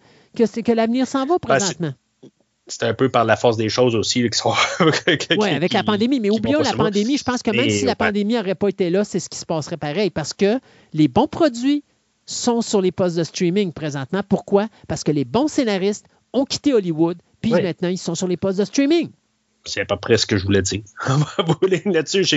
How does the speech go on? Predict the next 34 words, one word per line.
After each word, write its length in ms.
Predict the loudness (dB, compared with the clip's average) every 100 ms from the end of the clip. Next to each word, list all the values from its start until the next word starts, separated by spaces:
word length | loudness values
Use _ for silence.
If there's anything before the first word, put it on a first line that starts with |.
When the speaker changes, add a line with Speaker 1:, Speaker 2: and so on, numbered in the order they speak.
| 0
Speaker 2:
je, 180 | -2 -6 -6 -6
je 100 | 0
te 120 | 0
suis, 420 | 0 0 2 4
euh, 320 | 4 4 2 0 -8 -20 _ _ _ -20 _
pas 100 | -2
mal 280 | 2 4 4
à 100 | 2
cent 220 | 2 0 0
pour 160 | -2
cent 180 | 0 2
là-dessus, 480 | 2 0 -2 0 0
là. 140 | -2
C'est, 260 | -2 -2 -2
je 200 | -2 -4
trouve 240 | 0 0 2
que 140 | 0
c'est, 320 | 2 2 2 0
c'est 380 | -2 0 0 2
juste, 400 | 0 -2 -8 -12 _ _ _ _ -2
en 80 | 0
même 240 | 2 2
temps, 300 | 2 0 0 -6
c'est 240 | -10 -10 -2
co-, 220 | 0 0
comment 260 | -2 0 0
qu'on 160 | -2 0
peut 140 | 0
des 120 | 0
fois 180 | 0 -2
partir. 440 | -2 -2 0 0 0
Tu 80 | -6 -20 -20 -4
sais, 240 | 0 0 -4 -2
Afterlife, 1000 | -2 0 0 2 0 -2 -4 -18 -20